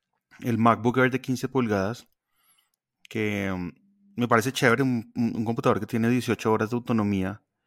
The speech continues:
y una pantalla más grande, pero sigue siendo el mismo MacBook Air con M dos que conocemos, mismos puertos Thunderbolt, que son dos, y MagSafe, mismos colores, misma cámara,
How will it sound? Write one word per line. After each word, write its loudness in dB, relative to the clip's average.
y -2
una 0
pantalla -4
más -4
grande, 2
pero -4
sigue -4
siendo 0
el 0
mismo 2
MacBook 0
Air 0
con -4
M -2
dos -4
que -16
conocemos, -2
mismos 4
puertos 2
Thunderbolt, 4
que -10
son -6
dos, 2
y 0
MagSafe, 0
mismos 2
colores, 0
misma 2
cámara, 0